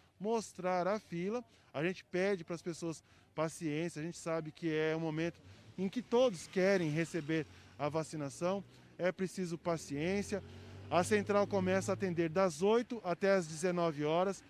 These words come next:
enquanto durarem, né, essas doses. E a previsão pra amanhã, na sexta-feira, também é a mesma coisa, trinta e um anos mais, com atendimento das oito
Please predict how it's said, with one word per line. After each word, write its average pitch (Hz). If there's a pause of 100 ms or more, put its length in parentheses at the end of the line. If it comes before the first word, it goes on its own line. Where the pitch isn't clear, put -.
(240)
enquanto 208
durarem, 196
né, 175 (300)
essas 170
doses. 165 (380)
E 151
a 160
previsão 190
pra 185
amanhã, 196
na 196
sexta-feira, 190 (340)
também 160
é 180
a 170
mesma 180
coisa, 180
trinta 202
e 196
um 175
anos 156
mais, 156 (380)
com 170
atendimento 175
das 160
oito 202